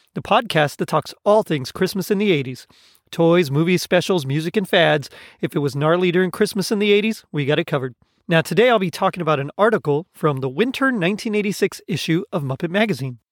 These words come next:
It was written by Gonzo and transcribed by Kathy Rosenberg Turo. She was a production assistant on Sesame Street in season ten and the nineteen seventy-eight special Christmas Eve on Sesame Street.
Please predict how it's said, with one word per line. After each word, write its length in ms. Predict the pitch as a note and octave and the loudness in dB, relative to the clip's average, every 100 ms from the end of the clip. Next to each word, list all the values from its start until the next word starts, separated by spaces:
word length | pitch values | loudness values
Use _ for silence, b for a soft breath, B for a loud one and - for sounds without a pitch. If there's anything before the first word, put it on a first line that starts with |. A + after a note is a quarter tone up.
| _ _ - | _ _ -2
It 60 | |
was 160 | D#3 C3+ | 0 2
written 200 | A3+ G#3 | 0 2
by 140 | G#3+ | 0
Gonzo 520 | F#3 F3+ D3+ B2 C3+ - - | 2 2 2 0 -4 -4 -6
and 100 | D3 | -4
transcribed 800 | - D#3 C#3 - G3+ D#3 D3+ C#3 | 0 0 0 2 4 4 2 0
by 140 | C#3+ | -2
Kathy 380 | - F3+ F3 G#3+ | 0 -2 0 -2
Rosenberg 540 | F3+ F3 F3 F3 D#3+ | 2 2 2 -2 -2
Turo. 320 | - D3 C3 - _ _ _ _ _ | -2 -2 -2 -6 _ _ _ _ _
She 160 | - A3+ | -4 0
was 100 | A3+ | 0
a 60 | |
production 400 | G3+ F3 E3+ - | 2 2 2 0
assistant 480 | C#3+ - D3 - D#3+ | -2 0 -2 -2 0
on 120 | D3+ | 0
Sesame 380 | C3 A3 - D#3+ | 2 0 2 0
Street 300 | C#3+ - D#3 | -2 -2 -2
in 40 | D#3+ | -2
season 300 | - C#3 E3 | -2 -2 0
ten 320 | F#3 D#3 D#3 B B B B | 0 -2 -2 B B B B
and 300 | G#3+ B3+ - F3 | 2 2 -2 -2
the 80 | |
nineteen 340 | D3+ D#3 D#3 D#3 | 2 2 0 -2
seventy-eight 560 | E3+ C#3 D3 D3 - | 0 2 2 2 -2
special 400 | - - F3 D#3+ | -8 0 2 2
Christmas 400 | C3+ F#3 - D#3 | 0 -2 -2 -2
Eve 140 | D#3+ C#3 | -2 -2
on 100 | C#3+ | 0
Sesame 320 | F#3 - D3 | -2 -2 -4
Street. 300 | - - - | -8 -12 -14